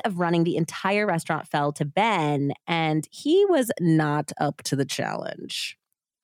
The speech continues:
Buckling under the pressure, Ben began to drink heavily,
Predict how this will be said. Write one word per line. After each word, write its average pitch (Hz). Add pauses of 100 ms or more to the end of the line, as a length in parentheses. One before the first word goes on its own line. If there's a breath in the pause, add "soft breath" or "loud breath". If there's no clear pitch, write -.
(140)
Buckling 277
under 226
the 170
pressure, 143
Ben 247
began 285
to 220
drink 165
heavily, 180